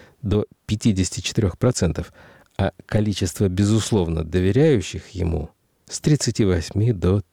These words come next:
тридцати процентов. Социологи отмечают, что эти показатели подобны тем, которые были в две тысячи тринадцатом году до аннексии Крыма, и связывают падение рейтинга Путина с планами правительства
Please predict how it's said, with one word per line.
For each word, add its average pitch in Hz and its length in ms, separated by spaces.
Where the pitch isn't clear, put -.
тридцати 110 500
процентов. - 600
Социологи 175 480
отмечают, 139 420
что 139 160
эти 123 120
показатели 104 640
подобны 92 500
тем, 156 300
которые 131 440
были 117 420
в 104 80
две 98 200
тысячи 113 460
тринадцатом 95 680
году 95 400
до 107 340
аннексии 104 520
Крыма, 87 440
и 92 140
связывают 127 720
падение 123 420
рейтинга 117 460
Путина 107 400
с - 100
планами 135 480
правительства 117 760